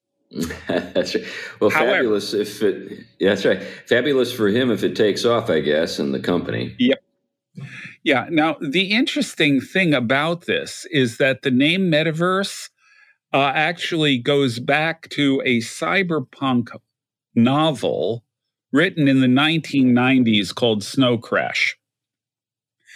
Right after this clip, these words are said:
Speaker 2: And in general, things like what Zuckerberg is doing, some of the things Musk is doing, and so on,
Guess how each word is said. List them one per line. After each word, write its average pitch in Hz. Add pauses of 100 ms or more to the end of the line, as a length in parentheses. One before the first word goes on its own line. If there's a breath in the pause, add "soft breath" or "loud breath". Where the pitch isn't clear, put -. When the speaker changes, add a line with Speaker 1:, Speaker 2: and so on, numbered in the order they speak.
(560 loud breath)
Speaker 2:
And 143 (260)
in 170
general, 117 (1000)
things 180
like 151
what 135
Zuckerberg 131
is 117
doing, 127
some 135
of 127
the 113
things 117
Musk 117
is 113
doing, 117
and 107
so 143
on, 92